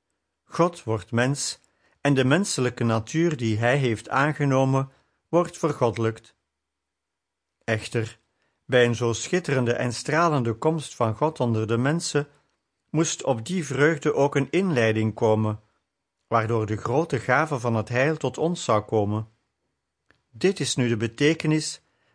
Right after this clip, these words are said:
van de viering van het feest van vandaag.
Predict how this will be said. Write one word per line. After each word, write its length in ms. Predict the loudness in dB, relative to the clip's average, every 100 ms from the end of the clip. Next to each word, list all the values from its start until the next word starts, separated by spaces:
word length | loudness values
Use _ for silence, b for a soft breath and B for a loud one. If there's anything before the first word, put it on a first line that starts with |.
| _
van 180 | 0
de 120 | 2 0
viering 440 | 0 0 0 0
van 140 | 0
het 180 | -2 -4
feest 360 | 0 0 0 -2
van 180 | -2 0
vandaag. 560 | 0 2 2 0 -6